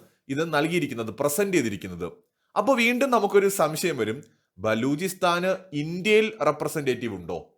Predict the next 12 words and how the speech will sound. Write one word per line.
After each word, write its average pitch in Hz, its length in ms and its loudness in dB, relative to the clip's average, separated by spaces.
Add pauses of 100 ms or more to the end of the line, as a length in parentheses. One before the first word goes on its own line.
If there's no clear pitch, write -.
(280)
എന്ന് 156 100 -2
വെച്ചാൽ, 190 200 4
ബലൂചിസ്ഥാനെ 185 640 2
ഇന്ത്യ 180 260 0
ഒരു 185 160 2
രാജ്യമായിട്ട് 175 680 2
അംഗീകരിച്ചതായിട്ട് 165 800 2
അറിയില്ല, 135 540 2 (280)
അവർക്ക് 165 300 4
ഇന്ത്യയിൽ 165 300 4
ഏതെങ്കിലും 156 420 0
എംബസിയോ 151 720 0